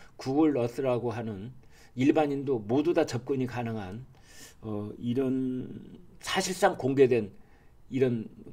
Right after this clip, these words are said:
공중 위성 사진, 어, 어떤 대책이 있는지 궁금합니다.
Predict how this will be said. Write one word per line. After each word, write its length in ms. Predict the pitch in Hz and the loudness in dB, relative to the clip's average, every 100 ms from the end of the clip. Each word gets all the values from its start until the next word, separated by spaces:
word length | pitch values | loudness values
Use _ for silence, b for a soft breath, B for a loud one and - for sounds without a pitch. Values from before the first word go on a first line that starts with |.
| - | -4
공중 540 | 131 139 139 147 123 | 0 2 2 2 4
위성 300 | 127 131 131 | 2 2 -2
사진, 420 | - 123 113 92 - - - B B B B B - - | -2 -6 -6 -8 -12 -20 -20 B B B B B -20 -16
어, 260 | 120 120 127 | -14 -12 -8
어떤 320 | 120 139 147 | -4 0 0
대책이 380 | 123 120 151 135 | 2 0 0 2
있는지 540 | 123 127 110 104 120 - - - 98 107 | 2 2 0 -6 -8 -14 -20 -20 -16 -14
궁금합니다. 720 | - 107 104 98 95 98 87 | -12 -10 -8 -8 -8 -10 -12